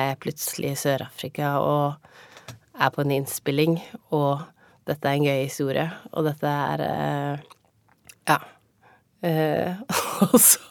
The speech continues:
og så, så, altså, nei, det var, det var ikke, det var ikke like mye på liv og død som jeg opp-, hadde opplevd at det, eh,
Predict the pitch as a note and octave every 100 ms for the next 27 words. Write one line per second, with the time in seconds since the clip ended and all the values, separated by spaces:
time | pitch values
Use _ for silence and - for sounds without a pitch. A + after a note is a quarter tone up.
0 | - - - - - A#3+ A#3 - G3 G3
1 | - - - - G#3 G#3 G#3+ G3+ G3+ G3+
2 | G#3 A3 G#3 G#3+ A#3 A#3 A3 G3+ - -
3 | G#3 G3+ - - G3+ G#3 G3+ G3 F3+ G#3
4 | G3+ G3 - G#3+ G#3 F#3 - F#3 E3 D#3
5 | E3+ D#3+ D3+ D#3 F3 F#3 - - - E3+
6 | E3 - - - F3+ E3 D3+ D3+ E3 -
7 | D3+ - D3+ D3 D3+ - - - - -
8 | - - - E3 E3 D#3 D#3 D#3 D#3 D#3